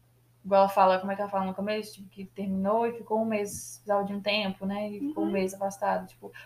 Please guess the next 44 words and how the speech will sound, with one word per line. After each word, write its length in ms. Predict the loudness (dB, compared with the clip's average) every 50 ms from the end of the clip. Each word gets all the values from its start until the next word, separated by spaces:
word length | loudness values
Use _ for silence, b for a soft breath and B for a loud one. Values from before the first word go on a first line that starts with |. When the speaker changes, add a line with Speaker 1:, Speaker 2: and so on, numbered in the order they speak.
| B
Speaker 1:
o 60 | 4
relacionamento 420 | 6 6 6 8 6 6 6 6 6 6
durou 280 | 6 6 4 2 -4 -8
três 360 | -4 0 2 2 2 2 2 0
meses, 380 | 2 2 2 2 0 -2 0
como 180 | 0 0 0 0
que 120 | -2 -2
ficou 180 | 0 2 4 4
nessa, 220 | 4 4 4 4 2 2 2 2
nesse 260 | 0 -2 -2 -2 2
vai 160 | 4 6 6 6
e 40 |
volta, 260 | 8 6 6 6 10 12
Speaker 2:
Não 80 | 12
Speaker 1:
vai 80 | 12 12
Speaker 2:
é 20 | 12
Speaker 1:
e 20 | 12 12
Speaker 2:
à 40 |
Speaker 1:
volta? 60 | 12 12
Speaker 2:
toa 200 | 12 12 12 12
que 100 | 8 6
ele 180 | 6 6 4
não 140 | 4 4 6
apareceu 400 | 8 8 8 8 10 10 10 8
no 60 | 10
seu 100 | 10 8
aniversário, 560 | 8 8 10 10 10 10 10 10 10 10 12
Speaker 1:
É. 20 | 10
Speaker 2:
Taylor, 220 | 10 10 10 10
vocês 140 | 10 10 10
nem 80 | 10 8
estavam 320 | 10 10 8 8 8 6
se 140 | 2 2 0
vendo 220 | 2 2 2 0 0
Speaker 1:
E, 40 |
Speaker 2:
direito. 300 | -2 -2 0 2 4 4
Speaker 1:
tipo, 180 | 4 4 6 4
eles, 480 | 6 6 4 2 0 -4 -10 -12 -4 -4
eles 200 | -4 -4 -4 -8 -14 -16
supostamente 580 | -14 -4 -2 0 0 2 0 0 -2 -2 -6 -4
ficaram 320 | 0 0 2 2 0 -2 -6 -10
uns 120 | -12 -10
três 360 | -6 -6 -4 -4 -4 -6 -6
meses. 460 | -8 -8 -8 -8 -10 -12 -14 -16 -18